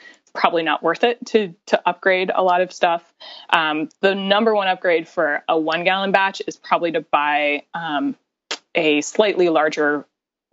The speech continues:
pot, um, the, the, the stock pot, um, that you use in that first stage. Most pasta pots will work. They're about two gallons. It gets a little bit tight,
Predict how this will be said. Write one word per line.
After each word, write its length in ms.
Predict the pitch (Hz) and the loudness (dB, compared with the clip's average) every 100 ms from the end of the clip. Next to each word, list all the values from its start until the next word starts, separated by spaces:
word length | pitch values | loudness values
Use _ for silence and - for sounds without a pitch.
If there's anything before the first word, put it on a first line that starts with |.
| - | -6
pot, 480 | - 175 139 - - - | 0 0 0 -6 -12 -6
um, 440 | 151 147 151 151 | -4 -4 -4 -4
the, 240 | 254 170 - | 0 0 0
the, 420 | 147 160 151 151 160 | 0 0 0 -4 -2
the 280 | 160 147 - | -2 -2 -10
stock 420 | - 202 175 - | -2 -2 -2 -6
pot, 300 | - 160 156 _ - | -4 -2 -2 _ -10
um, 280 | 170 165 156 | -8 -8 -4
that 120 | 160 | -2
you 140 | 170 | -2
use 260 | 170 170 156 | 0 -2 0
in 60 | 165 | -2
that 160 | - | -2
first 300 | - 165 - | -2 -4 -4
stage. 440 | - 156 151 151 - - - - | -2 0 0 -6 -12 -16 -16 0
Most 360 | 220 226 247 - | 2 4 2 0
pasta 260 | 190 185 185 | -2 -2 -4
pots 340 | 202 185 - | 0 -2 0
will 140 | 175 180 | -4 0
work. 300 | 196 208 - | 0 0 -2
They're 140 | 175 | -2
about 260 | 165 143 - | 0 -4 -4
two 220 | - 214 | -2 2
gallons. 580 | 190 170 170 170 170 - - | 2 2 -2 -2 -6 -12 -4
It 160 | - - | -2 -2
gets 180 | - - | -4 0
a 80 | |
little 420 | 165 233 320 311 302 | 0 4 4 2 2
bit 220 | 285 - | -2 -4
tight, 400 | - 233 240 | -2 0 0